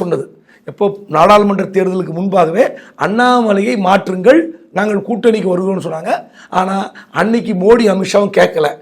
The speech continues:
அன்னைக்கு அண்ணாமலையுடைய உயரம், உச்சம், பாஜக வந்து வளர்ந்திருக்கிற அந்த விதம், இருபது சதவீதம் தொடும், இரட்டை இலக்கம் எல்லாம் நம்பி விட்டார்கள்.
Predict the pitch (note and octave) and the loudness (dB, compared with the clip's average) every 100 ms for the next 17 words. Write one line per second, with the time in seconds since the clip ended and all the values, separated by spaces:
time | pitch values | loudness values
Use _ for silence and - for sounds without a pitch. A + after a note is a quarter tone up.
0 | _ _ - G3+ G3 E3+ G#3+ A#3+ A3+ G#3 | _ _ -4 -2 -2 -2 0 0 0 0
1 | G3 F#3 E3+ E3+ G3+ G#3 A3+ - - _ | 0 -2 -4 0 0 0 -4 -12 -20 _
2 | F#3+ G3+ - B3 - - _ _ _ C#3 | -6 0 2 2 -2 -14 _ _ _ 0
3 | E3 G#3+ A3+ G#3+ G3+ F#3+ F#3 G3 E3+ G3+ | 4 6 4 2 0 0 0 0 0 0
4 | G3+ G3 G3 F3+ E3+ E3+ G3+ G#3+ - - | 0 -4 -4 -6 -4 -4 -4 -6 -12 -14
5 | F3 G3 G3+ G3 G3 G3+ G#3 F#3+ F#3 F#3+ | -8 -2 -2 -2 0 2 2 0 -4 -4
6 | - - _ E3 G3+ G#3+ G3 F#3 F#3 F3+ | -6 -14 _ -4 -2 0 0 -2 -4 -2
7 | D#3+ G#3 F3+ F#3+ G#3 F3+ F3 D#3+ D3 | 0 2 0 0 -2 -2 0 -2 -2